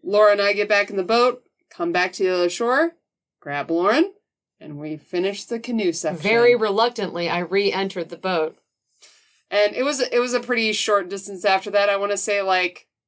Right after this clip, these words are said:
Speaker 1: maybe six K. It was, it was certainly less. It was, like, forty-five minutes
Speaker 2: Oh,
Speaker 1: left
Speaker 2: yeah,
Speaker 1: in the
Speaker 2: and your
Speaker 1: boat.
Speaker 2: spidey sense made us jump off at that specific island, and you were right, and we were both like, "This is not right."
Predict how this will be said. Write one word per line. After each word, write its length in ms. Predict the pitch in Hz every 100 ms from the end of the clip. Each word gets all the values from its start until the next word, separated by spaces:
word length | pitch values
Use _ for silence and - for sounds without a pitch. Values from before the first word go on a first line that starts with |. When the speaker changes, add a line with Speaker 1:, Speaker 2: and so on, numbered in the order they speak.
| _
Speaker 1:
maybe 300 | 254 262 269
six 380 | - 285 - -
K. 500 | 302 269 302 320 _
It 60 | 202
was, 300 | 233 233 214 -
it 80 | 220
was 180 | 220
certainly 400 | - 277 208 208
less. 280 | 175 170 170
It 120 | - 208
was, 280 | 185 - -
like, 200 | 185 170
forty-five 540 | - 180 175 170 165 156
minutes 400 | 139 - - -
Speaker 2:
Oh, 60 | 202
Speaker 1:
left 80 | 208
Speaker 2:
yeah, 180 | 220 196
Speaker 1:
in 80 | 180
the 60 |
Speaker 2:
and 100 | 151
your 60 | 113
Speaker 1:
boat. 0 |
Speaker 2:
spidey 480 | - - 202 202 185
sense 320 | 180 165 160
made 140 | 165
us 140 | 160 156
jump 280 | - 165 165
off 220 | 160 160
at 80 | -
that 220 | 156 -
specific 580 | - 160 - 170 165 -
island, 300 | 165 160 151
and 100 | 151
you 80 | 156
were 120 | 147
right, 300 | 139 160 156
and 140 | 147 156
we 80 | 151
were 100 | 151
both 260 | 156 147
like, 180 | 151 135
"This 160 | 147 151
is 160 | 139
not 200 | 143 127 147
right." 260 | 139 139